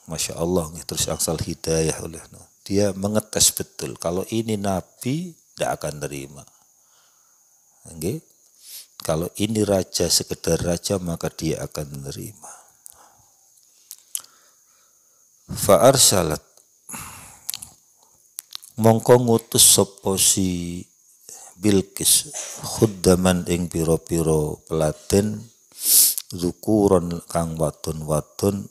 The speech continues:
wa inhasan lan napa?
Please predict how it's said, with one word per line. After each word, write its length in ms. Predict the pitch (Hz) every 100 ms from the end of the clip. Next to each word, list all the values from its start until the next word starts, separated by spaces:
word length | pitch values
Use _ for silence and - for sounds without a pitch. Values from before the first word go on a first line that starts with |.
| -
wa 140 | - 80 -
inhasan 920 | 82 82 90 90 - 92 85 82 71 - -
lan 800 | 82 80 80 80 78 78 78 - _ _ _ _ _ _ _ _ _ _ -
napa? 540 | 92 87 - 110 143